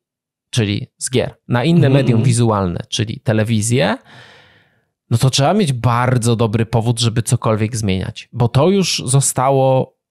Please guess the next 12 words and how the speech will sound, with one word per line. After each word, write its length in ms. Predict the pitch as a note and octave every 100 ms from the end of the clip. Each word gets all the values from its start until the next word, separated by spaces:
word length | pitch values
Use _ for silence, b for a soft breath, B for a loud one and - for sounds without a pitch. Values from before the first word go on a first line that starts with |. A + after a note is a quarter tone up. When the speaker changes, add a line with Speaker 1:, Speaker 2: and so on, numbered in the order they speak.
| -
Speaker 1:
w 80 | -
pewien 280 | B2 A#2+ B2
sposób 540 | - A#2+ - A#2+ - - _ C3 A#2+ -
określone, 720 | - - A#2+ - C3 G#2+ F2 -
co, 320 | - B2 C#3
jak 320 | B2+ A#2+ B2+
wygląda, 460 | A#2+ A#2+ A2 G#2 -
jak 160 | A2+
wygląda 420 | A#2+ A#2 A#2+ A2+ G#2+
ten 180 | G#2+
świat. 420 | F#2+ - - - _ B B B B B B -
N-, 800 | A#2+ A#2 A#2 A#2 A2+ A#2 A#2